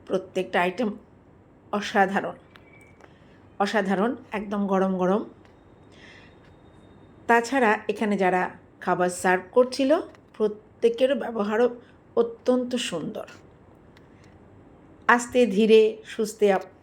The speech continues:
এখানে বসে খাওয়া যায়, কোনো সময়ের তাড়া নেই। তো আমরা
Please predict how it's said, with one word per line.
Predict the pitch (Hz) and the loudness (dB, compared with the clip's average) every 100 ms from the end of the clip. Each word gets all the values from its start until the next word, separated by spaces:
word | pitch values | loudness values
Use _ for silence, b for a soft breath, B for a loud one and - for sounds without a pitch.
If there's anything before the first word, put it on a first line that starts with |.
| _ _ _ - | _ _ _ -12
এখানে | 208 190 | -6 -4
বসে | 185 180 185 | -4 -4 -6
খাওয়া | - 190 175 | -4 0 0
যায়, | 175 196 285 B B B - - | 0 -2 -2 B B B -20 -8
কোনো | 214 208 214 | -2 -2 -2
সময়ের | - 190 190 202 202 | -2 -2 0 -2 0
তাড়া | 190 190 185 | 0 2 0
নেই। | 190 254 - - - - - - - - - - - - - - | 0 -2 -6 -18 -20 -20 -20 -20 -20 -20 -20 -20 -20 -20 -20 0
তো | 214 202 - | 4 4 4
আমরা | 202 214 202 226 | 2 4 4 0